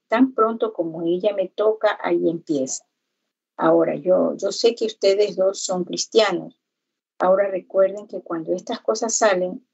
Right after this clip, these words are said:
yo voy a tratar de reprenderlo, ¿ve? Y si sale, ahora la Biblia dice que cuando ellos, cuando un hombre en una ocasión trató de echar fuera a un demonio, ustedes ya saben lo que sucedió. Así que ahora si sale,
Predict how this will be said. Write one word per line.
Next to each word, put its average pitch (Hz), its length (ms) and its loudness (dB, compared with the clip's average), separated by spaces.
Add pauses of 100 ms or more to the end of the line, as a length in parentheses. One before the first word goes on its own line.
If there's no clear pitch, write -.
yo 180 200 0
voy 180 180 6
a 175 80 0
tratar 175 400 2
de 175 140 6
reprenderlo, 160 840 -2
¿ve? 156 220 -6 (680)
Y 190 80 -2
si 214 160 -2
sale, 202 520 2 (1400)
ahora 170 260 4
la 160 120 -2
Biblia 220 320 2
dice 233 300 -4
que 185 160 -2
cuando 160 320 -2
ellos, 180 520 0
cuando 160 300 2
un 202 160 -4
hombre 208 520 4
en 160 160 -6
una 170 200 -2
ocasión 185 500 0
trató 175 360 2
de 185 100 4
echar 180 260 2
fuera 180 360 2
a 160 40 -8
un 165 160 -8
demonio, 170 640 -4 (560)
ustedes 196 420 2
ya 196 100 -2
saben 196 480 -2
lo 175 100 -2
que 165 120 -10
sucedió. 160 800 0
Así - 400 -10
que 170 160 0
ahora 160 420 2
si - 200 -12
sale, 180 520 2